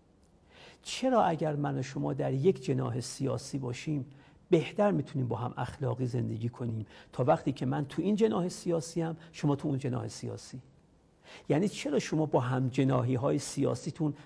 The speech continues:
اخلاقی تر زندگی می‌کنید تا با اونایی که با شما هم جناح نیستن؟ به خاطر اینکه با هم جناح سیاسیتون احساس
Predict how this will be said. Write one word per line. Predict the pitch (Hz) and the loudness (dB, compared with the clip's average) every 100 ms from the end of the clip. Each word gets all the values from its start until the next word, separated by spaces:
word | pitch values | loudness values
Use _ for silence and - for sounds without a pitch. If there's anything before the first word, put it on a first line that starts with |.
| - | -4
اخلاقی | 151 143 - 139 135 135 131 123 | -2 -2 0 2 2 2 -2 -2
تر | - 175 | -2 0
زندگی | 165 131 117 113 113 | 2 2 0 -2 -2
می‌کنید | 110 107 131 113 107 - - - - | -4 -4 -4 -4 -6 -10 -20 -20 0
تا | 185 | 2
با | 185 165 151 - - - - - - _ _ | 6 8 8 2 -16 -20 -20 -20 -20 _ _
اونایی | 143 131 - | 2 4 4
که | 196 | 4
با | 151 | 4
شما | 127 - 131 | 2 0 -2
هم | 123 120 | 0 -2
جناح | 120 120 113 | 0 0 0
نیستن؟ | 117 - - 110 117 - - | -4 -6 -8 -10 -10 -16 -6
به | - | -4
خاطر | 135 127 185 | -2 -2 0
اینکه | 202 151 | 0 -2
با | 123 113 | 2 0
هم | - 123 110 | 2 -2 -4
جناح | - 117 117 113 | -4 -4 -4 -6
سیاسیتون | - - 123 104 - 170 - 226 220 - - - | -8 -4 -4 -4 -6 -6 -2 -2 -2 -8 -4 -2
احساس | 123 - 131 123 | -2 -4 -4 -4